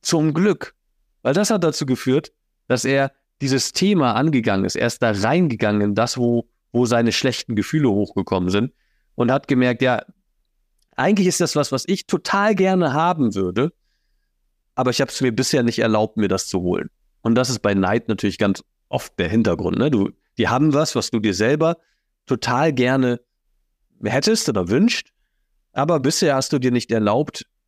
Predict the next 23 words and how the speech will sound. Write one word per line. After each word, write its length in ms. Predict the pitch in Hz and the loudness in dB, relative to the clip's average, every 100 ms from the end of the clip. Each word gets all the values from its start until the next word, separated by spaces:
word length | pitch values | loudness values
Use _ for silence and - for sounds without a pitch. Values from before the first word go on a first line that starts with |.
| _ _ _ _ | _ _ _ _
mal 360 | 107 110 117 - | 0 2 0 0
all 200 | 117 120 | 0 0
in 200 | 175 233 | 0 0
zu 160 | - | 0
gehen 240 | 101 95 113 | 0 0 2
und 140 | 113 | 2
das 360 | 107 120 - - | 0 0 -4 -4
richtig 400 | - 117 - 123 | -4 -4 -4 -2
anzupacken, 680 | 123 196 - - 104 - 92 - _ _ | 0 0 0 -2 -4 -2 -4 -6 _ _
dass 180 | - - | -6 -2
du 80 | 110 | 0
da 140 | 107 | 2
deine 240 | 104 104 | 2 0
Ziele 320 | 101 - 110 98 | 0 0 0 2
auch 120 | 95 | 0
erreichen 440 | 92 107 165 - | 0 0 0 -4
kannst. 380 | - - - - _ _ _ _ _ _ _ _ _ | -6 -8 -10 -20 _ _ _ _ _ _ _ _ _
Und 260 | - 104 - - | -2 -2 -2 -6
gerade 260 | 98 101 | -2 0
wenn's 200 | 104 104 | 0 0
um 180 | - 92 | -2 -2
Dating 480 | 92 117 165 185 185 | 0 0 2 2 0
und 180 | 90 | -4